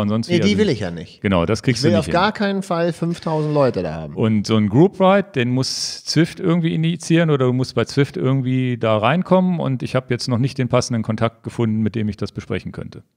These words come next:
Speaker 2: Okay.
Speaker 1: Das,
Speaker 2: Aber
Speaker 1: das
Speaker 2: das
Speaker 1: fehlt
Speaker 2: würde
Speaker 1: mir noch.
Speaker 2: mir tatsächlich gefallen, weil dann wüsste ich, ich habe,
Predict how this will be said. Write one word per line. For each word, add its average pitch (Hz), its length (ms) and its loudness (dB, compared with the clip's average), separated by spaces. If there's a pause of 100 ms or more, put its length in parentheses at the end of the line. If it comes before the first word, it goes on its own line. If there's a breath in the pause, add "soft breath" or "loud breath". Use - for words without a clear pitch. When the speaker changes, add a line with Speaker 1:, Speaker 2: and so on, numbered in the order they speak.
(280)
Speaker 2:
Okay. - 260 -10 (400)
Speaker 1:
Das, 233 120 0
Speaker 2:
Aber - 60 6
Speaker 1:
das 120 80 -2
Speaker 2:
das 185 300 2
Speaker 1:
fehlt 101 160 2
Speaker 2:
würde 180 220 6
Speaker 1:
mir - 20 4
noch. 170 80 2
Speaker 2:
mir 160 180 2
tatsächlich 139 560 -2
gefallen, 147 480 0
weil 131 140 2
dann 165 260 2
wüsste 185 260 -2
ich, 175 120 -2
ich 135 160 -2
habe, 139 340 2